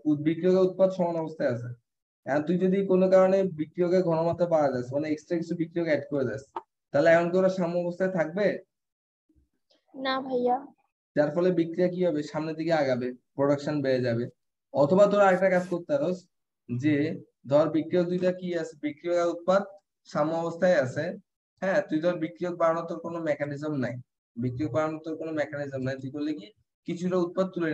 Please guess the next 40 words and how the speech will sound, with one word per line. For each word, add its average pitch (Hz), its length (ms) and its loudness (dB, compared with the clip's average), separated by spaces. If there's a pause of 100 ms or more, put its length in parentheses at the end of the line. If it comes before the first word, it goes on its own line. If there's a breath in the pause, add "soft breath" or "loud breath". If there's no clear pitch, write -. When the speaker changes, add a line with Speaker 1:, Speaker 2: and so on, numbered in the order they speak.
Speaker 1:
নিলি, 117 200 -2 (560)
কিছুটা 180 320 -2
উৎপাদ 196 320 4
কি 185 160 -4
করলি, 196 200 0 (340)
তুলে 196 220 2
নিলি, 156 240 2
যার 151 140 2
ফলে 175 180 -4
উৎপাদ 180 220 -4 (120)
কম, 190 140 4 (260)
বিক্রিয়ক 156 360 -4 (100)
বেশি, 135 240 -6 (520)
তখনও 175 360 4
বিক্রিয়া 185 280 -2
কি 180 60 -6 (240)
করবে, 123 180 -2 (120)
সামনে 151 360 -2
আগাবে। 117 260 -4 (140)
But 180 140 4 (560)
উৎপাদ 180 360 0 (100)
তুলে 190 260 2
নেওয়াটা 190 340 2 (440)
এরকম 160 240 -4 (100)
mechanism 185 420 0 (100)
খুব 196 100 -2 (180)
টাফ, 120 200 2 (160)
কারণ 156 180 2 (140)
ধর 151 160 4 (100)
তুই 180 140 -2
ammonia 165 440 -2 (480)
ফ্যাক্টরিতে 151 500 -4
আসিস, 120 240 -10 (540)
সাড়ে 156 240 4
চারশো 170 280 -6
থেকে 180 180 0
সাড়ে 165 200 2
পাঁচশো 160 220 -4
ডিগ্রি 165 180 -6
সেলসিয়াস 160 260 -4